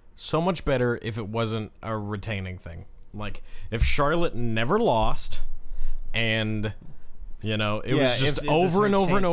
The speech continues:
Speaker 1: over
Speaker 2: to
Speaker 1: again.
Speaker 2: win, yeah.
Speaker 1: Yeah, Bayley, like, over and over and over again. I've come so close, come so close, and then, uh,
Speaker 2: Yeah.
Speaker 1: just can't quite do it. And then finally, on that match,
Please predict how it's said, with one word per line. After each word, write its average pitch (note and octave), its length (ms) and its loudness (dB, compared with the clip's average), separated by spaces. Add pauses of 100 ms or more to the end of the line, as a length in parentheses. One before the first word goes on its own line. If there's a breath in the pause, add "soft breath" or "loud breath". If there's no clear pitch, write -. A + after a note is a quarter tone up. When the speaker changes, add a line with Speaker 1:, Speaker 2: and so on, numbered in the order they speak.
Speaker 1:
over C#3 100 2
Speaker 2:
to B2 60 2
Speaker 1:
again. A#2 200 2
Speaker 2:
win, G2+ 40 -4
yeah. G#2 200 -2
Speaker 1:
Yeah, A#2+ 200 0
Bayley, D#3 560 0
like, A#2+ 240 -2 (220 loud breath)
over F#3 260 2
and F#3 80 2
over F3 220 2
and D#3+ 60 4
over D3 200 2
again. G2+ 220 -4 (240 loud breath)
I've B2 200 -4
come A#2+ 200 -2
so G3+ 420 2
close, D3 440 -2 (120)
come C#3 180 0
so A#3+ 380 0
close, F#3 580 0 (320 loud breath)
and D3+ 240 0
then, D3 460 0
uh, B2 320 0
Speaker 2:
Yeah. A#2+ 80 -6
Speaker 1:
just B2+ 240 -4
can't E3+ 240 -4
quite D#3 320 -4
do D3 160 0
it. A2 140 -4
And B2 140 -4
then B2 120 -2
finally, C#3+ 880 -4 (600 soft breath)
on A2+ 240 -4
that C3 280 -4
match, B2 540 -4